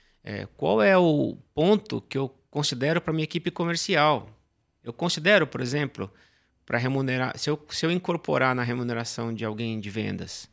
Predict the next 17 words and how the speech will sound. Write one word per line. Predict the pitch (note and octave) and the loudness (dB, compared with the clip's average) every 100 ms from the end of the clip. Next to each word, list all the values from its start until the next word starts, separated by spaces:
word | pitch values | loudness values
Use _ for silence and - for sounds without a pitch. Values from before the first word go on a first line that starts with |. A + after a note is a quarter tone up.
| _ _ _ _ - | _ _ _ _ -12
esse | A2+ A#2+ | -10 -8
conceito | - A2 A2+ A2+ | -8 -6 -6 -6
de | G#2 | -6
margem, | G2+ A#2+ C#3+ A2+ G2 F#2 _ _ _ _ - | -2 2 2 0 -6 -10 _ _ _ _ -12
eu | A#2+ | -8
vou, | A2+ D3 F#3 C#3+ | -4 0 2 0
é, | - A#2 A#2 A2 | -2 -4 -4 -4
colocar, | C3 B2 - A#2 | -4 -2 -2 -4
por | A#2 | -2
exemplo, | A#2 B2 A#2 | -2 -4 -6
o | |
custo | - A#2+ A#2+ | -6 -6 -2
logístico | A2+ G2+ C3+ C3+ - - F#2 F#2+ _ | -2 2 2 2 0 -10 -12 -14 _
na, | - A#2 A2 | -10 -6 -4
na | G#2+ | -4
discu-, | G#2 - | -6 -6
na, | G#2+ | -8